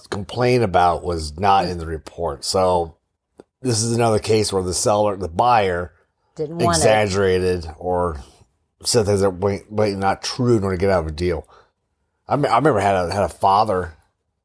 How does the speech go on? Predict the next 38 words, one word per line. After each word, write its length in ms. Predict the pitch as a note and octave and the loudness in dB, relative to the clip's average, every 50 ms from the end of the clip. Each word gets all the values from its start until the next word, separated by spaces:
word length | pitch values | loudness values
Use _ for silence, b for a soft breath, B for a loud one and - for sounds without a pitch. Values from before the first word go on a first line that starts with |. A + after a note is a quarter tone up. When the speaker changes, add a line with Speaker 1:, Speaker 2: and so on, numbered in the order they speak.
| _ _ _ _ _ | _ _ _ _ _
Speaker 1:
He 140 | - C3+ C3+ | -2 2 2
was 160 | B2+ A#2 G#2+ | 2 2 0
a 60 | F#2 | -4
father 440 | - - - B2 A#2 B2 A#2+ A2+ G#2 | -6 -2 0 2 2 2 2 2 0
of 60 | F#2 | 0
the 120 | F2+ F2 | -2 -4
daughter. 640 | E2 D#2+ - G#2 G2+ G2+ G#2+ G#2+ G2 F2+ E2+ E2+ E2 D#2 - - _ _ _ _ _ _ _ _ _ _ - | -4 -2 0 2 2 4 2 2 0 -2 -6 -8 -8 -10 -16 -20 _ _ _ _ _ _ _ _ _ _ -6
His 260 | G#2 F#2 F2 F#2+ F2 | -4 -2 -2 -2 0
daughter 260 | F2 G#2+ A2 A#2+ A2+ | 2 4 4 4 4
was 180 | G2+ G2 F2+ D#2+ | 2 0 -2 -2
buying 340 | D#2+ F#2+ G2+ G2+ G2+ F#2+ F2+ | -2 0 0 0 0 -4 -6
the 80 | E2+ | -10
place, 580 | - - - A2+ G#2 F2 D#2+ D2+ - - - - _ _ _ _ _ _ _ _ _ _ _ _ _ _ _ _ _ - | -8 -2 0 0 0 0 -2 -4 -6 -8 -10 -12 _ _ _ _ _ _ _ _ _ _ _ _ _ _ _ _ _ -8
and 120 | F#2 G2 | -2 0
they 100 | G2+ G#2 | 0 0
tried 240 | G2+ - B2 A2 G2+ | 2 2 2 2 2
to 60 | G2 F#2 | 0 -2
say 240 | - - G#2 G2+ | 0 2 2 2
that 140 | G2 F#2+ F#2 | 4 2 2
I 320 | E2 - G2 G2 G2+ G2+ G2+ | 2 2 4 4 4 4 2
had 180 | G2+ G2 F2 | 0 -2 -4
claimed 460 | - - - G#2 G2+ G2+ G2+ G2+ F#2 | -8 -8 -6 -4 -2 -2 -2 -2 -2
that 80 | F2+ D#2+ | -4 -4
they 80 | F2+ F#2+ | -4 -4
needed 240 | G2 G2+ G2+ G2 F2+ E2+ | -4 -2 -4 -4 -4 -8
to 180 | E2 E2+ E2 - _ _ | -10 -14 -16 -18 _ _
replace 480 | - G#2 F#2 - - A#2 A2+ A2 - - | -12 -12 -10 -4 -2 -2 0 0 -2 -2
the 100 | - G2 | -4 -2
whole 240 | F2 G2 G#2 G2+ F#2+ | 0 2 2 2 2
roof, 560 | F#2 F#2 G#2+ A#2+ A#2+ G#2+ G2 F2+ - - - _ _ _ _ _ _ _ _ _ _ _ _ _ _ _ _ _ _ _ - - _ _ _ | 0 0 2 2 2 2 0 -4 -6 -12 -14 _ _ _ _ _ _ _ _ _ _ _ _ _ _ _ _ _ _ _ -20 -20 _ _ _
which 180 | - A#2+ G#2+ F2+ | -2 -2 -2 0
was 100 | F#2 F2+ | -2 -4
not 320 | F2 G2+ A2+ A2+ A2 A2+ A2 | -2 0 2 2 2 2 0
in 60 | G#2 | -2
the 80 | G2 F#2+ | -6 -8
report 340 | F2 - - G#2 G#2+ F#2+ | -8 -2 0 2 2 2
at 80 | F2+ F2 | 2 2
all. 560 | F#2 G#2 A2+ G#2+ F2+ E2 E2 D#2 D2 - - | 4 4 4 4 2 0 -2 -6 -8 -10 -16